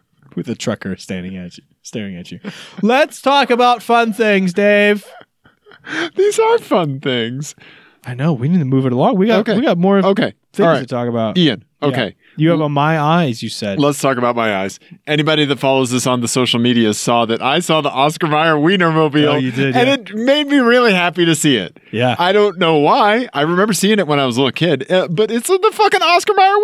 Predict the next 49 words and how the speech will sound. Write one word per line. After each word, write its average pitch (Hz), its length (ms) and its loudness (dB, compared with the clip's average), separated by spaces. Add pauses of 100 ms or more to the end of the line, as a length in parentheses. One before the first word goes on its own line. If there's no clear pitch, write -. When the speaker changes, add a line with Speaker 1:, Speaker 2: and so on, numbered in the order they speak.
(140)
Speaker 2:
Wienermobile. 143 560 2
Speaker 1:
Yeah, 240 200 0
I've 254 120 0
seen 339 180 0
it - 60 -2
a 214 60 0
few 254 180 0
times 220 280 2
as 180 140 2
an 170 100 -2
adult, 175 360 0
and 175 240 0
it 170 140 2
doesn't 220 420 2 (220)
like, 180 240 2
your 175 180 2
reaction 175 380 0
does 139 180 2
not 151 220 0
change 143 340 -2
from 139 180 -4
when 131 120 0
you 127 100 0
were, 120 160 2
like, 110 180 -2 (200)
Speaker 2:
No, 415 260 4
Speaker 1:
six. - 100 -4
Speaker 2:
it's 277 160 -4
like, 415 220 2
"Oh, 320 180 -6
that's 427 240 0
awesome." 427 540 2
There 220 200 0
Speaker 1:
Yeah. 277 60 0
Speaker 2:
were 294 60 0
tons 311 260 0
of 311 80 0
people 285 400 2 (220)
standing 262 360 0
around 247 280 2
taking 233 260 0
pictures 233 460 0
of 233 200 2
it. 233 420 2
Speaker 1:
Yeah. 165 400 0
Speaker 2:
Like, 202 220 2
yeah, 247 280 0 (180)
okay, 294 420 0 (160)
yes, 202 400 -2